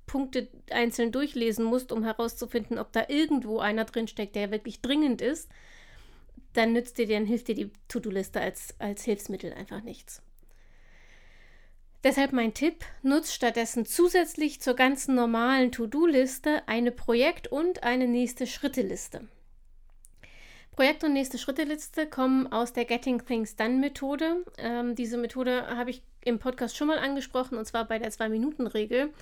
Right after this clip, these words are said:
Sie stammt von Produktivitätsguru David Allen und der empfiehlt, sehr genau hinzusehen, ob das, was wir so auf unseren To-Do-Listen haben, wirklich Aufgaben sind.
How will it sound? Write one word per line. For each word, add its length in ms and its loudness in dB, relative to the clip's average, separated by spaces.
Sie 220 -2
stammt 360 2
von 280 2
Produktivitätsguru 1160 -2
David 420 -2
Allen 460 0
und 160 0
der 180 6
empfiehlt, 600 -2
sehr 160 2
genau 340 2
hinzusehen, 800 0
ob 220 -6
das, 400 -2
was 520 -2
wir 420 2
so 160 0
auf 160 0
unseren 400 -2
To-Do-Listen 800 0
haben, 460 0
wirklich 400 -2
Aufgaben 480 0
sind. 300 -12